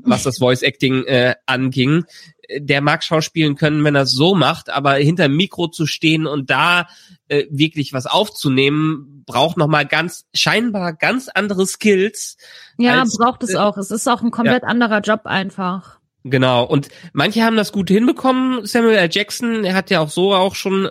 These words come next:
Speaker 1: mal, äh, synchronisiert. Das hat gut, äh, du-, gut funktioniert, aber andere, jetzt Michael Douglas war für mich überhaupt ein, äh, Reinfall. Jeremy Renner fand ich nicht, äh, nicht gut.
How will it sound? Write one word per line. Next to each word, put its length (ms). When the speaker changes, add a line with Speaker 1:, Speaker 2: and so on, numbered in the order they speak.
Speaker 1:
mal, 420
äh, 260
synchronisiert. 840
Das 240
hat 160
gut, 220
äh, 200
du-, 160
gut 260
funktioniert, 600
aber 220
andere, 580
jetzt 180
Michael 300
Douglas 480
war 160
für 160
mich 280
überhaupt 500
ein, 280
äh, 340
Reinfall. 580
Jeremy 640
Renner 560
fand 320
ich 160
nicht, 320
äh, 220
nicht 300
gut. 320